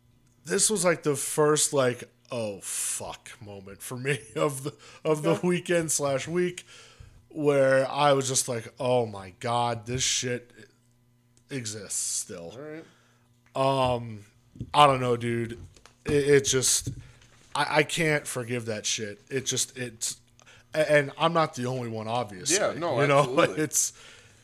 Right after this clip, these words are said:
Speaker 2: Listen,
Speaker 1: God
Speaker 2: I'm, I'm
Speaker 1: damn,
Speaker 2: as
Speaker 1: that
Speaker 2: shocked
Speaker 1: shit
Speaker 2: as you
Speaker 1: sucks.
Speaker 2: are. I did not write down a, a match of the night or show of the night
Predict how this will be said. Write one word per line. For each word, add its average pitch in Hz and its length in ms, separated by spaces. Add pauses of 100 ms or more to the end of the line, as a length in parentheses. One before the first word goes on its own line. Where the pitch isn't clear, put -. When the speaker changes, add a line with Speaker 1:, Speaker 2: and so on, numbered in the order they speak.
(320)
Speaker 2:
Listen, - 140
Speaker 1:
God 135 360
Speaker 2:
I'm, 196 180
I'm 156 140
Speaker 1:
damn, 147 160
Speaker 2:
as 123 80
Speaker 1:
that 120 60 (100)
Speaker 2:
shocked 160 120
Speaker 1:
shit 131 100
Speaker 2:
as 139 140
you 143 80
Speaker 1:
sucks. 117 340
Speaker 2:
are. 117 60
I 143 120
did 156 180
not 147 200
write 135 220
down 131 260 (320)
a, - 40
a 131 200 (100)
match 131 380
of 135 80
the 135 60
night 135 200
or 127 220
show 127 320
of 127 40
the 123 60
night 123 360